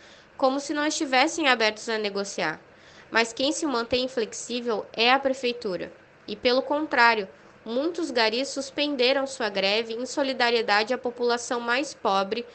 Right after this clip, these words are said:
que foi vítima das inundações provocadas pelas chuvas nesse fim de semana. Apesar do sindicato não ter feito assembleia com os garis pra consultar essa suspensão.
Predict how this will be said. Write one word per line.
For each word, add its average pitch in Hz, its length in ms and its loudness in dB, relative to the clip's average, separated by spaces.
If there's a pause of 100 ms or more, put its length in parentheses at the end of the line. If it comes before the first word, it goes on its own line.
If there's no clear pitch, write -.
(200)
que 262 120 -8
foi 269 240 4
vítima 254 500 -2
das 254 220 -2
inundações 233 680 -2
provocadas 233 720 -2
pelas 226 300 -4
chuvas 233 420 -6
nesse 226 360 -4
fim 226 140 -6
de 214 80 -10
semana. 185 440 -8 (1000)
Apesar 220 500 4
do 220 60 -6
sindicato 233 680 0
não 294 180 0
ter 330 160 0
feito 254 300 0
assembleia 214 560 0
com 208 120 -8
os 196 120 -8
garis 202 480 -2
pra 262 180 4
consultar 302 720 0
essa 254 180 -4
suspensão. 240 680 -6